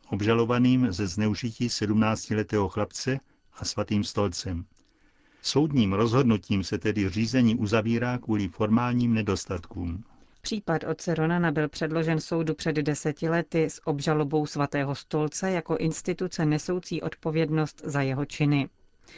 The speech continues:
Speaker 2: Člen řádu servitů se měl před rokem devatenáct set šedesát pět po patnáct let dopouštět sexuálního zneužívání nezletilých chlapců,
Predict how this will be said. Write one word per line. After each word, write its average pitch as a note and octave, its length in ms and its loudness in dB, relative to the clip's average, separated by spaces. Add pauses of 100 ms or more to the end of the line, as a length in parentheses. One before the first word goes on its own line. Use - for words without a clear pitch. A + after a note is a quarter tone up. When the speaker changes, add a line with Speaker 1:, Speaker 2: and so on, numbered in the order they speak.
(460)
Speaker 2:
Člen G3+ 260 4
řádu F3 340 2
servitů D#3+ 640 -2
se D#3 160 0
měl D3+ 300 4
před D#3+ 240 0
rokem D#3 360 0
devatenáct D3+ 500 2
set D#3 140 -4
šedesát D3+ 520 -2 (100)
pět E3 300 -2 (160)
po D#3+ 140 -4
patnáct F#3 540 -4
let F3 140 2
dopouštět D#3+ 640 -2
sexuálního D#3+ 760 0
zneužívání D3+ 760 0
nezletilých D3 640 -2
chlapců, D#3+ 580 -2